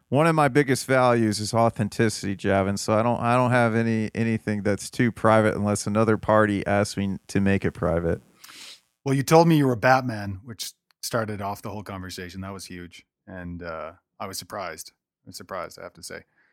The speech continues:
Speaker 2: Um, no, we, <laughs>
Speaker 1: <laughs>
Speaker 2: we talked about your problems and,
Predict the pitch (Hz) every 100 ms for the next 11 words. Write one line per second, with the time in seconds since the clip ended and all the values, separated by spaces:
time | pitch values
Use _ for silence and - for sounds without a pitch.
0 | _ _ 139 127 123 120 104 - - -
1 | 143 143 135 123 - - 131 147 135 -
2 | - - _ - 147 202 185 160 139 135
3 | 127 127 123 135 135